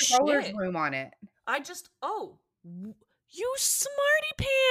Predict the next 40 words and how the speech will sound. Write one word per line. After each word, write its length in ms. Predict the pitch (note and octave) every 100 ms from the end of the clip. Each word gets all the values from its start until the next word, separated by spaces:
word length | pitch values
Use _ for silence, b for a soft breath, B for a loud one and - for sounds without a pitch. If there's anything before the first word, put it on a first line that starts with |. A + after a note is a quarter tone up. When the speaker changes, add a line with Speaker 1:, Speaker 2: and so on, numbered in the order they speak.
| A#4+ A#4 G#4 E4+
Speaker 2:
pants! 680 | B3 F#3+ E3+ - - - -
Speaker 1:
It 160 | B3+ C4+
says 220 | D#4+ D4+
Coin 300 | - C#4+ C#4+
of 120 | D4
Destiny, 600 | C4+ B3+ C4 B3 A#3+ A#3+
and 120 | A#3
then 80 | G#3+
it 60 | G#3+
has 140 | G#3
High 180 | G#3 A#3+
Rollers 400 | A#3+ A3 G#3 G#3+
on 180 | G#3+ G#3+
it, 160 | G3 -
and 160 | G3+ F#3
on, 260 | G3+ F#3
Speaker 2:
<gasps> 20 | -
Speaker 1:
and 140 | G#3+
he's 140 | A3
got 180 | G3+ A3
a 40 | F#3+
big 280 | G#3 G#3
Brochella. 680 | G#3 G#3+ G#3 A#3+ G#3 G3+ F#3+
Speaker 2:
If 60 | F#3
he 180 | A3+ D4+
wins, 600 | A3 D#3 D#3 A3 - - -
if 160 | F#3 -
he 180 | G3+ A#3+
wins, 680 | D#3+ C3 D3+ G#3+ A3+ - _ -
if 140 | D#3+
he 180 | - F3+
wins, 600 | A3 C#3 B2 E3 A3+ - B3+
Speaker 1:
He 160 | D4
also 260 | D4 E4 F4+
Speaker 2:
if 60 |
Speaker 1:
has 120 | F4 B3+
Speaker 2:
he 120 | A3
Speaker 1:
the 120 | C#4+
Speaker 2:
wins, 120 | F3+
Speaker 1:
ring 400 | A#3+ B3+ D#3 D#3